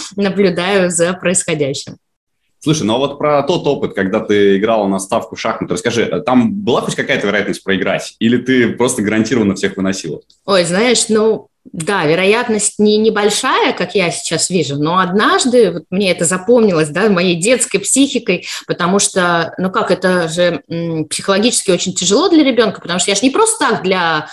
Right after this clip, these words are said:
Speaker 1: фана играла на ставку, нет, я, э, на, я зарабатывала деньги для моей семьи. То есть на мне лежала ответственность тогда, это так сейчас выглядит: «Ой, как здорово, пошли поиграем на ставку того, как».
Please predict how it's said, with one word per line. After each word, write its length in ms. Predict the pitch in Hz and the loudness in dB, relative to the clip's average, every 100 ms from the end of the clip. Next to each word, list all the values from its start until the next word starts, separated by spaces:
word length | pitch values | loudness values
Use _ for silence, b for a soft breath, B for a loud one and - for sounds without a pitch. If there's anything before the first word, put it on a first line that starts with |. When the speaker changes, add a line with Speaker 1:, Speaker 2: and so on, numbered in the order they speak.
| B | B
Speaker 1:
фана 480 | - 240 202 165 156 | -4 -2 0 0 0
играла 440 | 170 175 156 151 | 0 0 2 0
на 100 | 156 | 0
ставку, 460 | 170 - 147 - 139 | -2 -4 -6 -8 -8
нет, 540 | 147 240 202 151 - - | 0 2 2 0 -4 -8
я, 360 | 151 135 143 170 | -8 -6 -4 -2
э, 240 | 190 190 | 0 0
на, 420 | 180 180 180 180 156 - _ - | 0 0 0 -2 -6 -14 _ -16
я 300 | - 160 196 | -8 -4 0
зарабатывала 600 | 196 185 180 214 294 285 | 0 0 -2 -2 2 2
деньги 340 | 233 220 311 277 | 4 2 2 0
для 240 | 180 185 | 0 -2
моей 240 | 233 226 240 | 0 0 2
семьи. 540 | - 294 302 143 - _ b b b - | 4 4 4 0 -8 _ b b b -4
То 80 | 165 | -2
есть 180 | 156 | -2
на 100 | 180 | -4
мне 360 | 165 170 170 190 | -6 -6 -4 0
лежала 360 | 240 196 214 208 | 0 2 2 0
ответственность 720 | 196 233 - 339 294 - - | 2 0 0 0 0 0 -4
тогда, 480 | 175 180 214 220 180 | -6 -2 0 0 -2
это 200 | 180 190 | -6 -6
так 320 | - 359 381 262 - | -4 -2 -4 -12 -6
сейчас 420 | 233 - 359 277 | -4 0 0 2
выглядит: 380 | 285 233 208 214 | 0 2 0 2
«Ой, 220 | 427 349 | 2 2
как 180 | 294 220 | 0 -2
здорово, 440 | 226 370 339 277 | 0 0 2 0
пошли 360 | 226 226 - 302 | 0 -4 0 0
поиграем 520 | 302 240 220 254 240 | 0 -2 0 -2 -2
на 100 | 202 | -2
ставку 420 | - 247 285 - | -2 -2 -2 -2
того, 400 | 240 190 196 254 | -4 -2 -2 -2
как». 220 | - 202 | -2 -4